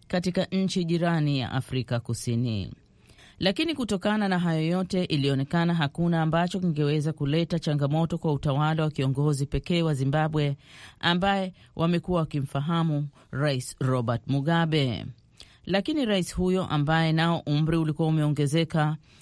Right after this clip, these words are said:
alimfuta kazi naibu wake na kuashiria kwamba nafasi ya naibu huyo itajazwa na mke wake, Grace Mugabe,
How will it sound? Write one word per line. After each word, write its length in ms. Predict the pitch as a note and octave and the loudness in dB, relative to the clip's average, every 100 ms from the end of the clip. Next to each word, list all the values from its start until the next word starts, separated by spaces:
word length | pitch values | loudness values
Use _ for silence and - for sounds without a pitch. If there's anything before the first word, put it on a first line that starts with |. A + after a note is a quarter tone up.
| - | -8
alimfuta 580 | - C3+ D3 - D3+ D3 | -2 0 0 -2 -2 -2
kazi 380 | D#3 D#3 D#3+ E3 | 0 0 2 0
naibu 320 | D#3 C#3+ C3 | 0 0 0
wake 320 | D3 E3 E3+ | 2 0 0
na 140 | F3 D3+ | -2 0
kuashiria 800 | C3+ C3+ C#3 C#3+ E3+ D#3 D3+ D3 - - - | 0 0 0 0 2 2 -2 -6 -14 -16 -4
kwamba 240 | D#3+ F3 | 0 2
nafasi 460 | F3 - F#3 A3 G3+ | 2 0 -2 0 -2
ya 60 | |
naibu 300 | F3 D#3+ C#3 | 0 0 0
huyo 320 | C#3 E3 E3 | 0 0 -2
itajazwa 580 | - D#3 D#3 E3 D#3 D3 | -2 -2 0 0 0 0
na 120 | C3+ | 0
mke 220 | B2+ - B2+ | 0 0 0
wake, 420 | A#2 A2+ A2 A2 | 0 -2 -2 -4
Grace 380 | B2+ A#2+ A2 G2+ | -4 -4 -4 -6
Mugabe, 600 | F2+ D#3+ D#3+ D#3+ D3+ | -2 0 2 0 0